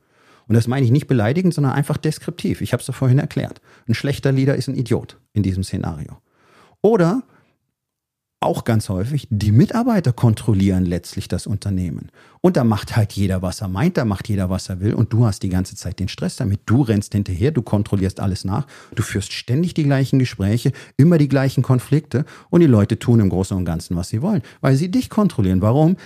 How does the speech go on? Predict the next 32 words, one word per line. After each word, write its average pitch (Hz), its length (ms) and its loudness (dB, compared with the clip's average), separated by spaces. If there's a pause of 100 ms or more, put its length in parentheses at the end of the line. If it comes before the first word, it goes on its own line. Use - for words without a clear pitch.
(160)
Weil 101 240 2
du 110 100 2
kein 98 200 0
Leader 147 300 0
bist, 90 260 -8
weil 107 160 2
es 104 120 -2
keine 98 260 -2
Kultur 139 420 -2
gibt, 240 220 -2
die - 80 0
irgendeine 98 400 -2
le-, 92 360 -2
leben 101 440 0
könnte, 90 320 -6
weil 117 100 4
die 117 100 0
gar 107 160 -2
nicht 110 160 2
genau 98 300 2
wissen, 107 220 -4
wofür 98 260 -2
sie 92 100 -2
eigentlich 87 220 -4
da 214 220 -2
sind. 113 200 -4 (220)
Die 104 80 4
wissen 139 240 0
gar 110 160 -2
nicht, 95 140 -4
was 87 140 -6
vorgeht. - 460 -6